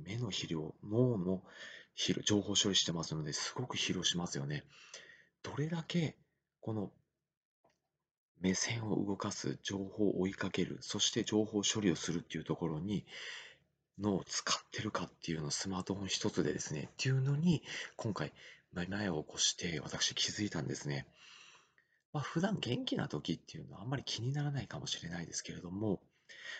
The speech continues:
私今回気づいたその、まあ、めまい後に気づいたそのスマートフォンでどれだけ目線を動かして情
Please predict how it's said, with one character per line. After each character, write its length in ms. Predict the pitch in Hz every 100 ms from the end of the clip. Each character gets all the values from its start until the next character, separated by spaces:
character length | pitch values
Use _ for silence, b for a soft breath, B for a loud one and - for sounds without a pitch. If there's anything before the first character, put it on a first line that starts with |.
| B
私 380 | - - - -
今 240 | - -
回 160 | 151 104
気 140 | - -
づ 140 | -
い 80 | 95
た 100 | 78
そ 140 | -
の、 80 | 85
ま 140 | 85 80
あ、 20 |
め 160 | 78
ま 200 | 85 98
い 60 | 104
後 280 | 101 101 - - _
に 120 | 123
気 120 | -
づ 200 | 123 123
い 60 | 110
た 280 | - 95 87
そ 140 | -
の 160 | 87 - B B B B
ス 200 | - 107
マ 140 | 113
ー 40 | 123
ト 100 | 123
フ 80 |
ォ 40 | 110
ン 60 |
で 100 | 76
ど 200 | - -
れ 100 | 95
だ 140 | 113 123
け 120 | 135
目 140 | 110
線 260 | 95 - 117
を 40 | 110
動 80 |
か 140 | 110 110
し 60 | -
て 80 |
情 160 | - 95